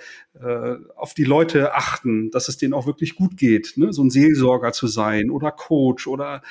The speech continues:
ähm, was auch immer, ne? Das ist auch so eine Liste, die man halt irgendwie sehr, sehr lang, äh, äh, formulieren kann, was so an Erwartungen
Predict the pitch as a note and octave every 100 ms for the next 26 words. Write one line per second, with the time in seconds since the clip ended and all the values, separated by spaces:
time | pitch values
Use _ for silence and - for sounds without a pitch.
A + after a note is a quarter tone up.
0 | - - - C3+ C3 C3 C3+ A#2+ - E3
1 | - D3+ D3 E3 D#3 F3+ B2 G#2 E3+ C3+
2 | C#3+ - F3 - C#3 B2+ D#3+ D#3+ C#3 B2
3 | A#2+ A#2 B2 A#2+ B2+ B2+ B2 B2 C3 C3
4 | A#2 C3 D3 - - - - - - B2+
5 | A#2+ A#2+ B2 B2+ C3 B2 - C3 A#2+ A2+
6 | C#3 E3 E3+ - F3 G#3 D#3+ C3+ - E3
7 | F#3 G3+ G3+ _ _ _ _ _ B2+ B2
8 | A2 A2 - A2+ G2 F#2+ B2 E3 - G3+
9 | A3 A3+ C4 B3+